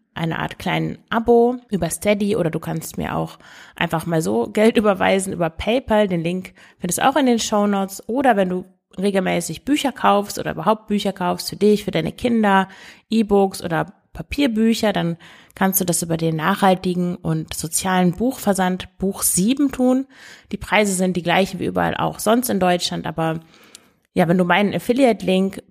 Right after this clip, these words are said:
benutzt von Frugales Glück, dann bekomme ich eine kleine Provision und dir entstehen keine Mehrkosten. Du unterstützt gleichzeitig mich und ein tolles, ähm, Projekt. Also ja, das ist eine tolle Möglichkeit, um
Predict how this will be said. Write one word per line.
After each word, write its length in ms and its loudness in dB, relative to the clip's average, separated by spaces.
benutzt 480 2
von 200 0
Frugales 500 -2
Glück, 300 -2
dann 180 -4
bekomme 320 -2
ich 140 -4
eine 180 0
kleine 300 2
Provision 720 2
und 200 -4
dir 80 0
entstehen 400 -2
keine 220 -4
Mehrkosten. 840 0
Du 100 -2
unterstützt 560 -4
gleichzeitig 560 -2
mich 300 0
und 220 -2
ein 180 0
tolles, 560 0
ähm, 180 -2
Projekt. 600 -2
Also 340 0
ja, 120 -4
das 100 -6
ist 80 -6
eine 180 -2
tolle 240 4
Möglichkeit, 800 0
um 340 -6